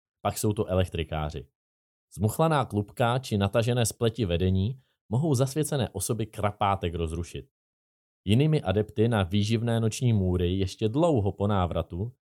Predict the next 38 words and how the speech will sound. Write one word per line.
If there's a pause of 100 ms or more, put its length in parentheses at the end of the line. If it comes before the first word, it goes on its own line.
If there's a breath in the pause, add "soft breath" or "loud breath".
jsou
ochránci
zvířat. (580)
Když
jsme
procházeli
kolem
pouliční
psí
mámy,
která
své
potomky
vrhla
jen
tak
vedle
cesty, (360)
zabilo
i
mě
trochu
smutnou
u
srdce. (760)
Jejich
šance
na
přežití
se
totiž
daly
přirovnat,
a
to
když
budu
optimistický,